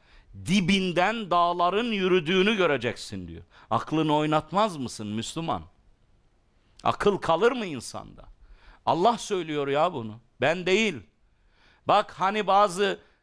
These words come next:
bizim şu i-, bazı ilahiyatçılar var. Allah onlara akıl fikir versin. Akıl fikir var. Allah onlara biraz iman versin. Allah onlara Allah korkusu versin. Adam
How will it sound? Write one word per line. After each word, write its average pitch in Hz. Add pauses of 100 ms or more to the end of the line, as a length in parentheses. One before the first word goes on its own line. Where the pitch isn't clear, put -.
(120)
bizim 160
şu 190
i-, 175
bazı 180
ilahiyatçılar 175
var. 95 (920)
Allah 185
onlara 143
akıl 131
fikir 113
versin. - (760)
Akıl 190
fikir 180
var. 254 (240)
Allah 160
onlara 139
biraz 151 (240)
iman 143
versin. - (760)
Allah 180
onlara 190
Allah 165
korkusu 147
versin. - (1080)
Adam 214